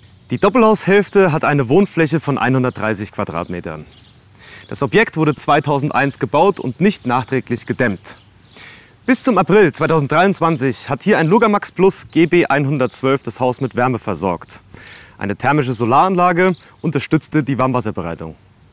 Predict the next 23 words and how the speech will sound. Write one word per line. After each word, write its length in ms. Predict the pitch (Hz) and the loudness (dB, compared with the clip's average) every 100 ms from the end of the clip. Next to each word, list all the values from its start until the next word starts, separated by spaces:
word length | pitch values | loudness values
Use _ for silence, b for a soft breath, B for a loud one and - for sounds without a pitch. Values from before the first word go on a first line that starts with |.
| _ _ _ _ _ B B B - | _ _ _ _ _ B B B -4
Aber 200 | 131 143 | 0 0
in 120 | 135 | 2
welche 340 | 180 233 226 | 2 4 2
Objekte 460 | - - 156 - 160 | 0 0 -2 0 -4
passt 360 | - 147 - - | -2 -4 -4 -4
eine 160 | 117 | -2
monoenergetisch 800 | 113 120 107 110 107 107 98 90 | -2 -2 -2 -4 -4 -4 -6 -8
betriebene 400 | - 95 98 90 | -8 -6 -6 -6
Wärmepumpe? 600 | 95 90 - 90 80 82 - _ _ _ _ _ _ _ - | -6 -6 -8 -10 -10 -12 -14 _ _ _ _ _ _ _ -10
Unsere 220 | 110 113 | -4 2
neue 180 | 160 208 | 2 2
Broschüre 560 | 165 143 208 185 175 B B B | 0 0 2 4 4 B B B
Einsatz 420 | - 180 196 - | -2 2 2 0
von 160 | - 127 | -2 0
Wärmepumpen 600 | 139 160 - 160 139 123 | 2 0 -2 -4 -2 -2
im 120 | 123 | -2
Bestand 540 | 117 - 131 127 147 - B B - | -4 -4 -2 -2 -2 -10 B B -6
bietet 240 | 135 - | -4 -2
einen 180 | 107 104 | -4 -2
guten 300 | 147 160 139 | -2 -2 -2
ersten 340 | 98 95 135 | -4 -4 -4
Einblick 320 | 104 98 104 | -4 -4 -6
darüber. 380 | 95 90 80 80 | -6 -8 -8 -12